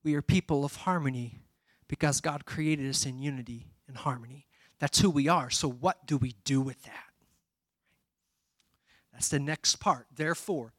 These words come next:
is always a bridge statement. So whenever you're reading scripture, you come across a therefore, you can bridge it between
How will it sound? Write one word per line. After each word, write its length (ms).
is 120
always 300
a 60
bridge 240
statement. 420
So 160
whenever 320
you're 160
reading 240
scripture, 480
you 140
come 160
across 260
a 60
therefore, 540
you 120
can 140
bridge 280
it 120
between 480